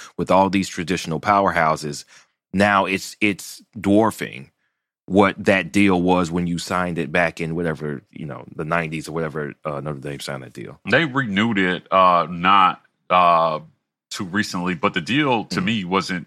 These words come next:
Speaker 2: it wasn't even that good. It was, you know, they want to be independent, so they got a deal. Um,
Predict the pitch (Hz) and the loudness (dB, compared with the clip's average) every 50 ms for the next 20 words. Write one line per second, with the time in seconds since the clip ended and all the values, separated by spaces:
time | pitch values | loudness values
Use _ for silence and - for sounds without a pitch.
0 | _ - 95 92 87 107 98 82 87 95 95 87 87 87 87 85 85 82 87 87 | _ -6 -4 -4 -2 -2 -4 -4 -4 -6 -4 -4 -4 -4 -4 -4 -4 -4 -4 -4
1 | 87 80 - - - _ _ _ _ - 90 85 78 87 85 78 - - - - | -4 -4 -8 -12 -18 _ _ _ _ -8 -6 -6 -6 -8 -10 -10 -12 -14 -16 -18
2 | _ _ _ _ _ _ _ _ _ _ - 90 87 85 80 82 92 92 90 95 | _ _ _ _ _ _ _ _ _ _ -2 -2 0 0 2 0 0 0 0 0
3 | 90 90 82 92 92 85 73 90 85 80 - - 101 101 87 82 82 78 - _ | -2 -2 -2 -4 -4 -4 -4 -4 -6 -6 -6 -4 -4 -4 -4 -4 -8 -10 -12 _
4 | _ _ _ _ _ _ _ _ _ _ _ - - 95 92 87 82 80 73 - | _ _ _ _ _ _ _ _ _ _ _ -6 0 2 2 2 2 -2 -6 -4
5 | - 90 87 80 85 85 85 80 76 - - _ _ _ _ _ - 87 85 73 | -2 -2 0 2 4 4 4 4 2 0 -6 _ _ _ _ _ -4 -4 -4 -2
6 | - 90 90 90 87 78 73 69 - - _ - - 85 85 85 78 76 73 73 | -2 -2 -2 -2 -2 -2 -4 -6 -10 -16 _ -2 0 2 2 2 2 -2 -4 -8
7 | 76 76 | -14 -20